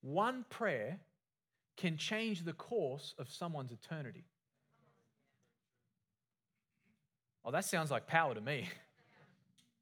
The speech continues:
But I'm not the one who's, not my words that change, is changing the course of eternity. It's the Holy Spirit working in and through and all around me. I think if we realized how powerful that is and how powerful prayer is,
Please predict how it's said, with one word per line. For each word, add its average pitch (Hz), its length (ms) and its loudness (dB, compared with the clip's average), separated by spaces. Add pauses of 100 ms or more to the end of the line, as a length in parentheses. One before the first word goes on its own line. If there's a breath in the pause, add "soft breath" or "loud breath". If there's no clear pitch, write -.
(420)
But 147 120 4
I'm 180 120 6
not 214 160 6
the 160 60 0
one 151 180 4
who's, 139 180 -2
not 180 140 2
my 160 180 6
words 143 360 2
that 143 100 -12
change, 160 380 -2
is 139 100 -2
changing 175 400 2
the 131 80 -4
course 185 320 -4
of 127 80 -2
eternity. 180 460 -2
It's 180 140 0
the 190 80 2
Holy 233 220 6
Spirit - 460 8 (880 soft breath)
working 262 500 12
in 277 300 6
and 220 160 2
through 262 520 8
and 165 80 -10 (960)
all 277 300 12
around 262 420 10
me. 135 220 -2 (1120)
I - 80 2
think 294 200 6
if 233 100 4
we 254 140 6
realized 247 760 10
how 247 220 8
powerful 269 640 10
that 254 240 10
is 277 240 4
and 226 100 0
how 226 160 6
powerful 254 560 6
prayer 277 420 12
is, 277 160 6